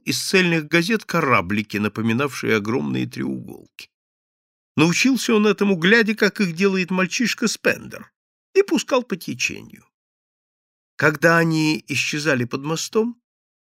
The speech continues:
за мостом начинались владения леди Уондершут, и вход туда был строжайше воспрещен. Кэдлс с воплем пускался бежать со всех ног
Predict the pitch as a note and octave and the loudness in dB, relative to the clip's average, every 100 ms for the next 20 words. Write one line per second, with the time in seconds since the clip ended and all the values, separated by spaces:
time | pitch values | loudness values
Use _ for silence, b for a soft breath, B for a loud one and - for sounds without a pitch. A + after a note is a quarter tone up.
0 | _ - A#2+ D3 C#3+ - F#3 D3 - D#3 | _ -8 0 2 2 0 -2 -2 -4 -4
1 | D3 C#3 - D3 D3 D3+ C#3+ C#3 C#3 C#3 | -4 -4 -2 0 2 0 -2 -2 -2 -2
2 | C3+ D3+ - E3 B2 F2+ - F2 D2+ - | -2 -6 -4 -6 -4 -4 -4 -8 -10 -18
3 | _ _ C3 B2 - F3 C#3+ C#3 B2+ C#3 | _ _ -4 -2 -4 -6 -6 -4 -4 -4
4 | C3+ - D#3 C#3 A2+ - D#3+ - G#3+ - | -6 -6 -4 -4 -6 -8 -10 -8 -6 -6
5 | - - - _ _ _ _ - G3+ F#3+ | -6 -10 -16 _ _ _ _ 2 2 2
6 | F3 - - - C3 G3+ G3+ D3 C#3+ D#3 | -4 -4 -4 -4 2 2 2 -6 -4 -4
7 | - F3 D3 - C#3 C#3+ F3+ E3+ - D#3 | -2 -2 -2 -4 -2 2 2 0 -2 -2
8 | - D3+ E3 G3+ G3 | -2 -4 2 2 0